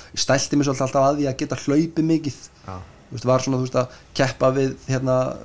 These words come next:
Speaker 1: svona þá sem að þóttu í besta forminu í F H, þú veist, með meistaraflokki að, að reyna að vera undan þeim, sko.
Speaker 2: Já.
Speaker 1: Uh, gekk stundum, gekk stundum ekki. En ég fer í B I og bara er í rauninni bara í,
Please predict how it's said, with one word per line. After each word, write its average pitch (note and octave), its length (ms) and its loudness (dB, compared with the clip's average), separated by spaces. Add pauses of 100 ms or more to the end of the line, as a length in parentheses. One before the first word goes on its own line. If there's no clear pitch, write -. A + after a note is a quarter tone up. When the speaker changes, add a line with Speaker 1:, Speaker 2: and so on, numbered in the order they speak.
(200)
Speaker 1:
svona C3+ 320 -4 (160)
þá - 180 -6
sem B2+ 220 -2
að B2 60 -6
þóttu C#3 280 -4
í C#3 120 0
besta C#3 300 -2
forminu D3 380 -2
í C#3+ 100 0
F D3+ 220 -6
H, E3 60 -4
þú D3 160 -4
veist, - 100 -14
með D#3 160 -2
meistaraflokki D3+ 560 -4
að, - 160 -8 (380)
að A#2+ 240 0
reyna D3 240 4
að C#3+ 80 2
vera C#3+ 100 2
undan D#3 240 0
þeim, D#3+ 240 2
sko. - 220 -4 (220)
Speaker 2:
Já. G2+ 200 -10 (840)
Speaker 1:
Uh, G#2 500 0 (640)
gekk - 260 -2
stundum, B2 360 0
gekk B2 200 -4
stundum A#2+ 240 -2
ekki. C#3+ 220 -4 (640)
En A2 280 2
ég A#2+ 200 2
fer C#3+ 320 2
í C#3 80 2
B C#3 160 2
I A2+ 280 4
og A2 120 0
bara G#2 240 -2
er G#2+ 220 -4 (320)
í A2 100 -8
rauninni G#2+ 400 -4
bara G2+ 280 -4
í, - 120 -16